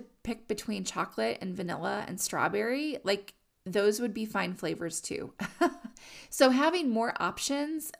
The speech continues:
um, and I know there are studies about this. I think there's a ted Talk about it, um, that having more options, there, there comes a point where it does create more stress rather than feeling like it adds value to our life. It starts to detract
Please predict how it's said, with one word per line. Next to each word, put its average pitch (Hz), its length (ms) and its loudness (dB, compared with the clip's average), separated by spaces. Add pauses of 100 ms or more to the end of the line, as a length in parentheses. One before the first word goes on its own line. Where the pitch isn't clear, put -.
um, 208 220 4
and 208 120 2
I 214 60 4
know 254 200 4
there 190 160 2
are 180 40 0
studies 190 440 0
about 226 320 0
this. 233 220 -2
I 196 60 -4
think 233 200 -4
there's 190 160 -4
a 147 40 -2
ted 196 320 -4
Talk 233 280 -4
about 240 260 0
it, 240 240 -4 (540)
um, 190 540 4 (360)
that 214 160 6
having 240 320 4
more 214 220 2
options, 233 560 -2
there, 202 200 -2
there 190 140 -4
comes 226 320 0
a 196 40 2
point 202 400 -6
where 185 280 -2
it 180 240 -2
does 180 400 -2
create - 540 -4
more 180 180 -4
stress - 680 -2 (460)
rather 202 680 4
than 180 280 -2
feeling 180 420 -4
like 165 360 -6
it 170 200 -4
adds 160 300 -2
value 175 400 -2
to 262 180 -4
our 247 160 2
life. 233 420 -2
It - 140 -6
starts 165 300 -6
to - 160 -10
detract - 760 -6